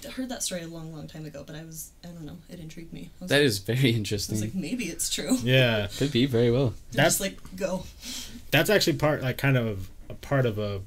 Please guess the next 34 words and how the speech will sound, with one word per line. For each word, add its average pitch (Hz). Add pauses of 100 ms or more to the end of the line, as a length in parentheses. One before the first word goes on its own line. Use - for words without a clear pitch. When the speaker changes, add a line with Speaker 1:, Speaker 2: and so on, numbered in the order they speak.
(140)
Speaker 3:
book 127
slash 113
movie 123
that 110
I -
really 98
like 98
called 101
Cloud 104
Atlas. 160 (140)
Speaker 1:
Hmm. 190
Speaker 3:
I 185
don't 170 (180)
know 110
if 98
you 107
guys 104
have 92
seen 127
that, 104
but 110
Speaker 2:
Yeah, 113 (200)
not 120
for 104
a 98
long 110
fucking 104
time, 107
Speaker 3:
like, 123
Speaker 2:
man. 104
Speaker 3:
one 170
of, 170
like, 143
the 135